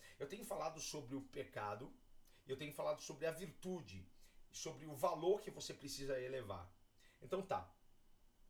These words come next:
tá aqui o primeiro antídoto. Então a gente tem o pecado, qual que é o pecado? Inveja. É um sentimento negativo, é um pecado escondidinho, que poucas pessoas confessam isso, tá? Você tem a inveja,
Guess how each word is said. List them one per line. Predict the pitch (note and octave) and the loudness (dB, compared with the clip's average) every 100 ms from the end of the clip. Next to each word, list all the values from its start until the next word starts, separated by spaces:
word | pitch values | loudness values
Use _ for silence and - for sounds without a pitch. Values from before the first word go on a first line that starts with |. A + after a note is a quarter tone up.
| - - | -20 0
tá | D3+ | 4
aqui | C#3+ D3+ | 4 2
o | E3+ | -2
primeiro | D#3 C#3+ D3+ | -2 -2 0
antídoto. | D#3 - G2+ - - | -2 -4 -10 -14 -14
Então | A#2 C#3+ C3+ | -2 0 0
a | |
gente | B2+ C3+ - | 0 -6 -6
tem | C3 | -8
o | B2+ | -2
pecado, | D#3+ F3+ D#3 D#3 D#3 | 0 2 4 4 2
qual | C#3 | -2
que | - | 0
é | |
o | C3 | -2
pecado? | C3 B2+ C3+ C#3 D3 | -2 2 4 4 4
Inveja. | D#3 C#3 G2+ G2 F2+ F2 E2+ - - - | -4 -2 2 2 0 -2 -8 -12 -12 -2
É | |
um | C3 C#3 | 0 0
sentimento | C3+ - D3 - C3 C#3 E3+ F3+ F#3+ F3+ - - - | -2 -4 -4 -6 -4 0 0 0 0 -2 -6 -18 -10
negativo, | C#3 D3+ D3 C#3 - - C3+ A2 G2+ - - - | -4 -2 0 0 0 -4 -4 -6 -8 -12 -14 -6
é | |
um | - | -4
pecado | - D3 E3+ D#3+ | -2 0 2 2
escondidinho, | D#3+ - F3 D#3+ D#3+ G#2+ A2+ D3 C3+ G#2 | 2 2 0 2 -2 -2 -2 0 0 -4
que | B2+ | -8
poucas | - E3 D3+ - | -4 -2 0 -2
pessoas | - - - - - - - | -4 -4 -2 -4 -6 -12 0
confessam | - D#3+ - - E3+ F3 - C3+ | 4 4 8 10 10 10 4 0
isso, | G#2 F#2 - - - - - | -4 -6 -6 -8 -10 -16 4
tá? | - F3+ - - | 8 10 8 -2
Você | - | -2
tem | D3+ E3 | 0 0
a | E3 | 0
inveja, | E3+ B2 C#3+ C#3+ B2+ A#2+ G2+ | 0 6 10 10 10 4 -2